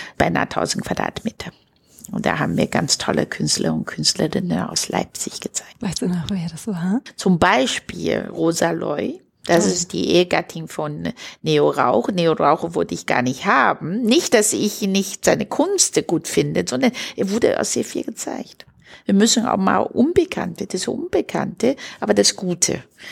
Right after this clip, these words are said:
Speaker 1: Und vor allen Dingen, das war mir auch ein Bedürfnis, dass wir dann damals gesagt haben, dass wir unbedingt Künstlerinnen auch eine Bühne geben müssen, weil wenn man über Neue Leipziger Schule redet,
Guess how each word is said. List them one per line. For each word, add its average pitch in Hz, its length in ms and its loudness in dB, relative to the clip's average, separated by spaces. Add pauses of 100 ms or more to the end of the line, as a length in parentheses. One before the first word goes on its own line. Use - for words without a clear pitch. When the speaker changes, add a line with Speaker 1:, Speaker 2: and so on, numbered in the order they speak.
(200)
Speaker 1:
Und 185 180 0
vor - 160 2
allen 170 180 2
Dingen, 165 300 -6
das 175 180 2
war 165 140 0
mir 160 280 -2
auch 196 120 0
ein 190 80 0
Bedürfnis, - 720 -4
dass 175 260 2
wir 202 220 4
dann 165 460 0
damals 165 300 -2
gesagt - 400 -8
haben, 185 200 -6
dass - 280 -2
wir 185 320 -4
unbedingt 175 680 -4
Künstlerinnen 185 1120 2
auch 165 220 -6
eine 165 160 -2
Bühne 156 340 -2
geben - 360 -4
müssen, - 400 -6
weil 180 200 0
wenn 185 140 0
man 180 240 -2
über 170 260 -4
Neue 170 260 -4
Leipziger - 500 -4
Schule - 440 -6
redet, - 460 4